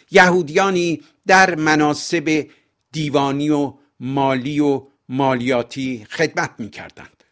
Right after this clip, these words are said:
با روی کار آمدن این صفویان و تبدیل شدن مذهب شیعه به دین رسمی کشور، عرصه بر یهودیان ایران مانند پیروان دین‌های دیگر تنگ شد. یهودیان جز در زمان شاه عباس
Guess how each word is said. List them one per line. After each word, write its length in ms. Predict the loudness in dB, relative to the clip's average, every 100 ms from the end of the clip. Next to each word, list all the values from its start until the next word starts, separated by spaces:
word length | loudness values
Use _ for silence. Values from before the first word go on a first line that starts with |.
| _ _ 0
با 140 | 2
روی 220 | 2 -2
کار 220 | 0 0 2
آمدن 360 | 0 0 0
این 140 | 0 -2
صفویان 560 | -2 0 0 0 0
و 100 | 0 -2 -6
تبدیل 420 | -6 -4 -2 -4
شدن 360 | -2 -2 -2 0
مذهب 420 | -2 -4 -4 -4
شیعه 260 | -6 -6 -6
به 100 | -6
دین 240 | -4 -4
رسمی 560 | -2 -4 -6 -8 -8 -10
کشور، 500 | -14 -12 -8 -8 -8 -14 _ -2
عرصه 500 | 0 0 -2 -4 -2
بر 300 | 0 0 -2 _ _ _
یهودیان 680 | 0 0 0 -6 -4 -2 -2
ایران 320 | -4 -4 -4
مانند 460 | -4 -4 -4 -2 -4 -4 -8 _ _
پیروان 540 | -4 0 0 -2 -4 -6
دین‌های 500 | -8 -8 -8 -8 -10
دیگر 380 | -14 -10 -10 -12 _ _ _ _ -2
تنگ 280 | -2 -2
شد. 240 | -8 -16 -18 _ _ _ 2
یهودیان 500 | 4 2 0 0 0
جز 360 | 0 -2 -6 _ _ -4
در 160 | -2 -2
زمان 580 | -2 -2 -2 -4 -6
شاه 380 | -6 -4 -2 -2
عباس 520 | -4 -2 -2 -4 -8